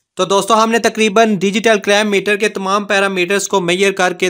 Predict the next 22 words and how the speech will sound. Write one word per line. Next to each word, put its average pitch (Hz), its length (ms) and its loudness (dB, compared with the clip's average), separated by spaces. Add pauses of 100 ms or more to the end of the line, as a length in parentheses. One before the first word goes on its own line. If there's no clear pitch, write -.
देख 156 260 0
लिया 131 280 -2
है। 110 160 -6 (340)
हमारे 143 360 0
पास 180 200 -2
वोल्टेज 165 360 0
भी 202 120 -2
हमने 196 240 0
फाइंड 185 320 -2
कर 180 160 0
लिया 180 260 0
है, 180 80 -2
ओहम, 180 440 0 (380)
इसके 190 240 -2
बाद 175 240 2
कंटिन्यूटी, 185 680 0
डायोड 160 440 2
की 202 120 0
बायसिंग, 175 600 2
हर्ट्ज 165 360 0
फ्रीक्वेंसी 175 500 0
वगैरह। 170 400 0